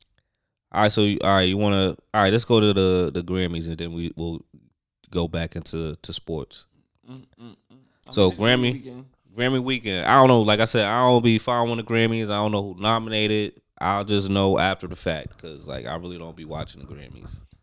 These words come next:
Speaker 2: I don't watch the Grammys either. I watch the Grammy weekend. I watch the parties. I see who's outside, who with who. But the actual Grammy show, I don't watch that shit.
Speaker 1: That shit is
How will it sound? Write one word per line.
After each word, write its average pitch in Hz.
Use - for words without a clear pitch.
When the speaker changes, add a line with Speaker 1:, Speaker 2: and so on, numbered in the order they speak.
Speaker 2:
I -
don't -
watch 143
the 135
Grammys 131
either. 135
I 123
watch 147
the 113
Grammy 127
weekend. 123
I 151
watch 156
the -
parties. 147
I 131
see 139
who's 131
outside, 143
who 143
with 131
who. 147
But 98
the -
actual 147
Grammy 143
show, 165
I 147
don't 110
watch 85
that 76
shit. -
Speaker 1:
That 95
shit 87
is 80